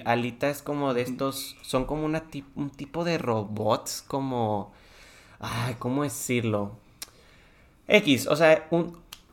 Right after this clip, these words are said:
Speaker 1: ajá,
Speaker 2: Cy-,
Speaker 1: un, un,
Speaker 2: cyborgs, ¿o qué?
Speaker 1: un doctor encuentra sus restos, la,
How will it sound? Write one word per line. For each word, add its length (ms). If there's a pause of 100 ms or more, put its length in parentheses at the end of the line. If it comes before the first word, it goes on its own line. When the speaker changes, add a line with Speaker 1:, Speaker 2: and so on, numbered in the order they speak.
(160)
Speaker 1:
ajá, 320
Speaker 2:
Cy-, 240
Speaker 1:
un, 80 (140)
un, 60
Speaker 2:
cyborgs, 340
¿o 80
qué? 60
Speaker 1:
un 100
doctor 600
encuentra 380
sus 180
restos, 640
la, 1040